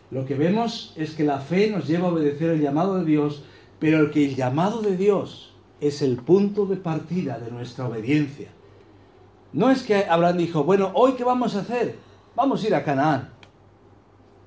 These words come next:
No, es que Dios le llama, Dios toma la iniciativa, Dios se acerca, no fue por inventiva propia.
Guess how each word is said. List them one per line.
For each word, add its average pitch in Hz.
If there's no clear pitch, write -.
No, 196
es -
que 147
Dios 190
le 233
llama, 208
Dios 170
toma 233
la 233
iniciativa, 185
Dios 196
se 233
acerca, 208
no 165
fue 220
por 202
inventiva 165
propia. 165